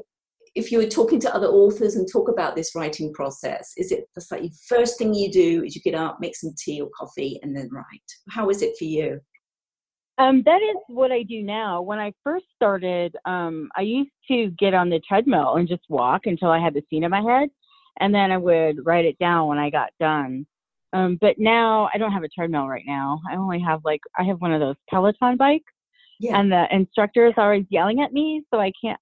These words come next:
Speaker 2: like, <laughs>
Speaker 1: You're like, "Shut up. I've got my
Speaker 2: Uh,
Speaker 1: idea in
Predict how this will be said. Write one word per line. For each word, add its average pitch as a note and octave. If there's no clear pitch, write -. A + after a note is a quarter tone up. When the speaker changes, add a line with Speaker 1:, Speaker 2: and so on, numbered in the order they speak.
Speaker 2:
like, F3+
<laughs> -
Speaker 1:
You're C#4
like, -
"Shut A4
up. -
I've D4+
got C4+
my C#4
Speaker 2:
Uh, C4
Speaker 1:
idea -
in -